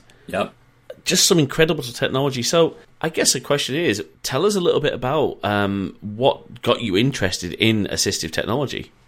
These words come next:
Speaker 1: Yeah, so it, it actually started, uh, a few years ago. I have a, a member of my family who's younger. He's, he's sort of in his preteen years. And, uh, he has a couple physical disabilities. Uh, and, you know, basically I was trying to play games with him,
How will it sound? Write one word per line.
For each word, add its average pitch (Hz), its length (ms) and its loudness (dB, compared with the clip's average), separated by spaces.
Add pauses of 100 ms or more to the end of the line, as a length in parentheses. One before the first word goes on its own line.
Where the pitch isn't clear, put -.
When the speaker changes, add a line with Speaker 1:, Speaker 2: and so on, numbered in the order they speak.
(240)
Speaker 1:
Yeah, 120 200 6
so 113 720 0
it, 113 200 -4
it 110 80 0
actually 117 260 -2
started, 113 480 0
uh, 95 360 2
a 95 60 -6
few 117 140 -6
years 104 220 -2
ago. 87 420 -2
I 95 140 -2
have 107 300 -2
a, 92 160 0
a 90 260 0
member 92 220 -4
of 82 80 -6
my 82 160 -2
family 82 580 -2
who's 82 420 -2
younger. 92 360 0
He's, 87 260 0
he's 87 260 -4
sort 87 140 0
of 80 100 -4
in 82 100 -2
his 80 120 -4
preteen 85 480 -4
years. 78 420 -8 (380)
And, 90 400 4
uh, 85 220 4
he 104 180 -2
has 98 240 0
a - 40 -8
couple 92 260 -6
physical 90 340 -6
disabilities. 82 840 -2
Uh, 80 520 -4
and, 85 720 0 (140)
you 101 80 -6
know, 85 160 0
basically 117 420 2
I 92 100 4
was 101 180 0
trying 101 220 0
to 82 60 0
play 82 300 0
games 82 340 -4
with 85 140 -2
him, 76 300 -4